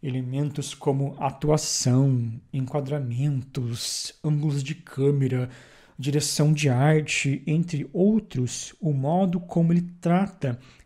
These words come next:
cada um de tais elementos responde a uma mesma ideia cinematográfica, responde a um estilo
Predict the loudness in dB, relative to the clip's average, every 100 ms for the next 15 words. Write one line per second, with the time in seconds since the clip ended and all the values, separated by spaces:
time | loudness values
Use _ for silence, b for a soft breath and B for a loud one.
0 | _ 2 6 6 4 4 2 4 4 4
1 | 2 B B B _ -4 -2 0 4 4
2 | 4 0 -2 -2 0 2 4 4 2 -4
3 | -4 -6 -6 -2 -2 -4 2 4 6 6
4 | 6 4 2 0 4 6 6 6 6 6
5 | 8 8 8 6 6 6 4 2 2 2
6 | 2 -2 -4 B B -12 -4 -2 2 4
7 | 4 2 -4 -6 -6 -8 -12 -10 -10 -10
8 | -4 0 2 0 B B B B B B
9 | B 6 6 4 -2 6 8 10 8 6